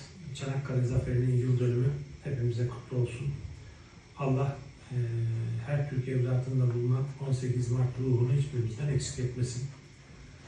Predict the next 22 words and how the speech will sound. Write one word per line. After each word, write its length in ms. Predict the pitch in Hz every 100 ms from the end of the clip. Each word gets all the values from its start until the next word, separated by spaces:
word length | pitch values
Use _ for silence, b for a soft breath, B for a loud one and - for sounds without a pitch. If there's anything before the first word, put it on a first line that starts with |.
| -
Allah 220 | 151 135
da 240 | 123 123 123
bir 100 | 123
daha 180 | 135 123
böyle 180 | 131 127
zaferler 480 | 123 127 131 131 120
için 320 | 113 143 123
mücadele 460 | 120 127 120 123
etmemiz, 320 | 120 - 127 139 - 123 123 120
etmemizi 440 | - 123 110 160
gerektirmez 520 | 120 113 120 123 110 104
inşallah. 400 | - 113 110 127 131 - - - - - B B B B B -
Ee, 40 | 143 135 131 131 131 - -
bugünkü 440 | 185 185 - -
konumuz, 500 | 185 175 180 180 - - - - - -
yani 160 | 185 170
ara 180 | 185 165
sıra 300 | 165 160 143
böyle 200 | 156 143
canlı 280 | 156 156 160
yayınlar 360 | 156 151 147
yapıp, 280 | 147 147